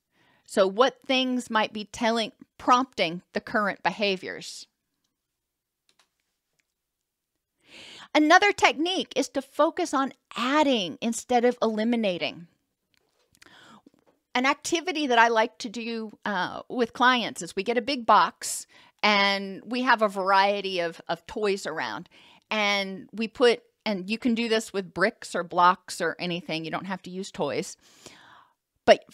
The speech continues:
for every stressor, for everything that they wanna get rid of in treatment, I want to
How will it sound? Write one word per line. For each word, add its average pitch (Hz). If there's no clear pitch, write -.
for -
every 311
stressor, -
for -
everything 269
that 185
they 226
wanna 240
get 208
rid 214
of 131
in 196
treatment, 170
I 190
want 208
to 196